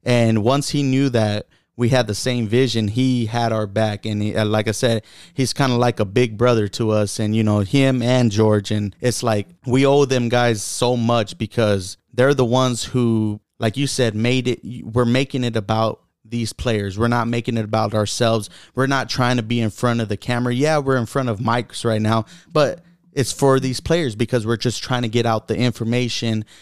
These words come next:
and l-, allow you guys to hear how Pinal County has some amazing athletes.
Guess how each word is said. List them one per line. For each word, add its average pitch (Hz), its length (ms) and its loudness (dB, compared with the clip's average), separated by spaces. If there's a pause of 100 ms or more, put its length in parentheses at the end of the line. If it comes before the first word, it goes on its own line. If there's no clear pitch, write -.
(100)
and 120 220 0
l-, 113 180 -2
allow 117 340 0
you 117 200 -6
guys 110 300 -2
to 113 100 -2
hear 113 480 -2 (280)
how 120 380 -2
Pinal 117 340 -2
County 110 600 -4 (140)
has 113 260 -2
some 104 220 0
amazing 110 500 0
athletes. 123 580 -8